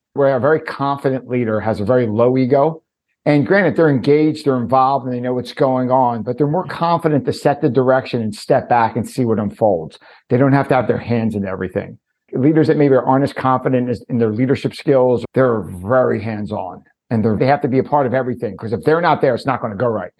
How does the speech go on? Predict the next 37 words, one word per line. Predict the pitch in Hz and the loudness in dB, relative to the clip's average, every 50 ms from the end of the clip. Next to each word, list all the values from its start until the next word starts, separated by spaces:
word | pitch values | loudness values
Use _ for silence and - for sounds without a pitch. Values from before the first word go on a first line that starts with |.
| _ _ | _ _
They | - 143 147 | 0 2 2
have | 147 156 156 - | 4 2 2 2
to | - 135 | 0 0
be | 147 143 | 2 2
involved | 127 127 139 127 113 131 | 2 2 2 2 0 -2
in | 123 | -6
the | 117 | -6
process, | 117 - 143 156 156 139 - 139 117 - - | -2 0 0 0 0 0 -4 -6 -8 -6 -6
or | 120 | -8
y-, | 110 123 135 - | -8 -8 -10 -4
there's | - 135 143 117 | 0 0 0 2
no | 123 165 165 | 4 4 4
way | 160 160 147 | 6 4 4
this | 127 127 - | 2 0 -2
process | - 151 147 139 - - 131 - | 0 0 0 0 -2 -6 -8 -8
can | - 131 | -6 -4
go | 113 131 | -2 0
right | 135 139 135 123 | 0 0 0 -2
unless | 120 120 123 | -2 -4 -2
I'm | 139 139 135 | -2 -2 -2
in | 123 | -2
the | 120 | -4
middle | 120 127 123 | -2 -2 -2
of | 113 117 | 0 0
everything. | 120 117 113 101 - 117 82 - _ _ _ _ _ | 0 -2 -2 -4 -8 -10 -12 -12 _ _ _ _ _
And | - 131 139 | -2 0 0
then | 139 143 | 2 2
that | 135 127 127 | 2 2 2
micromanaging | 143 147 160 - 151 139 131 139 147 151 151 143 117 95 120 117 113 104 - - _ _ _ _ - | 2 2 2 2 2 2 2 2 2 2 2 0 0 -2 -2 -4 -4 -6 -8 -14 _ _ _ _ -6
is | - 123 101 113 | -4 -4 0 2
lack | 127 131 135 - - 127 | 2 2 2 2 0 -4
of | - - | -6 -4
confidence | - - 127 123 120 - 139 127 120 113 - 127 | -4 -2 -2 -2 -2 -2 -4 -4 -4 -4 -4 -4
in | 123 123 | -2 -2
either | 123 117 120 117 110 110 113 - | 0 0 0 -2 -2 -4 -8 -10
the | - 117 | -12 -10
people | - - 151 156 156 190 196 185 180 - | -2 0 2 2 4 4 2 2 2 -2